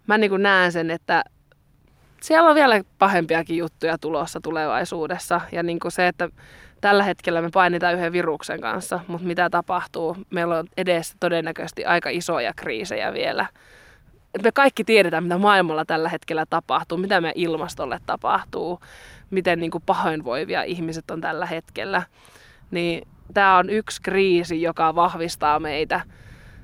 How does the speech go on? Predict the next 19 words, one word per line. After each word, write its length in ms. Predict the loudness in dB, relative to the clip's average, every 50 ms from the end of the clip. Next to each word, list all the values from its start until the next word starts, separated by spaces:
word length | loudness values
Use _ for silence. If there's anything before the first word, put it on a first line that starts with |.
| -20 -20 -18 -18 -18 -18
sitä 460 | -16 -16 -6 -2 0 2 2 2 2
varten, 360 | 2 0 -2 -2 -4 -6 -6 -6
mitä 220 | -4 -4 -4 -4
tulevaisuus 680 | -4 -4 -4 -2 -2 -2 -2 -4 -4 -4 -6 -8 -10 -8
tuo 200 | -8 -6 -6 -6
meille 240 | -6 -8 -8 -10 -10 -12
tullessaan. 600 | -12 -12 -10 -8 -10 -10 -10 -12 -10 -10 -10 -10 -10 -14 -20 -20 -20 -20 -20 -14 -6 -2
Ja, 180 | 0 0 0 0
ja 100 | -2 -4
nyt 220 | -4 -4 -4 -2 0
vähän 200 | 2 4 4 6
aikaa 440 | 4 4 4 2 2 2 2 2 0 -6 -14 -20 -20 -20 -20 -20 -20 -20 -20 -20 -20 -20 -18 -4 0
hengitellään 720 | 2 2 2 2 2 0 0 0 2 2 2 2 2 2
ja 140 | 0 -4 -6 -8 -10
sit 200 | -14 -12 -8 -6
me 100 | -6 -2
taas 220 | -2 -2 -2 -2
jaksetaan 460 | -4 -8 -10 -10 -10 -6 -4 -4 -4 -4
taistella 440 | -6 -6 -8 -8 -12 -14 -12 -14